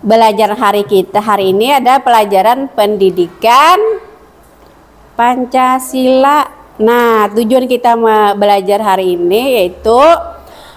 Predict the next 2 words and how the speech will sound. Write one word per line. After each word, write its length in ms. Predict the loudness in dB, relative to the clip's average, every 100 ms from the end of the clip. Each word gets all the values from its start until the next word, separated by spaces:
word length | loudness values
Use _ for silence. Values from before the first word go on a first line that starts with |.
| -6
mengenal 1400 | 0 2 4 2 2 2 2 2 2 2 2 2 2 0 -4 -18 -20 -20 -20 -18 -16 -14 -16 -18
simbol-simbol 1120 | -8 -2 0 0 0 4 4 6 4 4 0